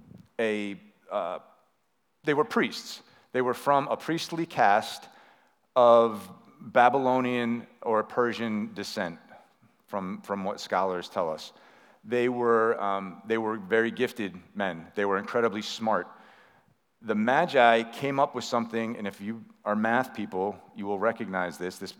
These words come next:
is completely foreign to me. Um, they came up with something called the trapezoid process, which is apparently is, like, part, a big part of calculus, uh, long before, um, anybody else did.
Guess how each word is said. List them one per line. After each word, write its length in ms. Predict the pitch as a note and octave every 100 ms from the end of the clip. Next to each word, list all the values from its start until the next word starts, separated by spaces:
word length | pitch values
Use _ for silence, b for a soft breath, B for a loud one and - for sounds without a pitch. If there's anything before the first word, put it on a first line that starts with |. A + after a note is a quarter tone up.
| -
is 140 | F#2
completely 440 | - F#2 A2 G#2+ F#2
foreign 340 | G#2 F#2+ F2+
to 100 | E2+
me. 220 | F#2 G2 b b b b
Um, 380 | - G2+ F#2 F2 - _ _ _
they 140 | - A#2
came 300 | A2+ D3 C#3+
up 120 | E3+
with 80 | D3+
something 260 | D3 C3
called 180 | A#2 A#2+
the 60 | G#2
trapezoid 600 | - A#2+ A#2+ G2+ G2 F#2+
process, 580 | G2+ F2 - E2+ - - b b
which 140 | A2+ G#2+
is 60 |
apparently 520 | A2 - C3 C#3 A#2 A#2
is, 160 | A2+
like, 200 | G#2+ G#2 - - _ _ -
part, 200 | B2 C3
a 60 | A#2+
big 200 | B2 G#2
part 300 | - B2 G#2+
of 120 | -
calculus, 640 | - G#2 G#2 E2 C#2+ - - b b b b b -
uh, 80 | - _ _ _ - - _ _ D#3
long 440 | A#2+ C3 D3 E3
before, 720 | D#3 - C#3+ B2+ A2+ A2 - B B B _ G#2
um, 320 | G2+ G2 G#2+
anybody 420 | B2+ B2+ A2 A2+
else 220 | G2 G2+ -
did. 280 | F2 D#2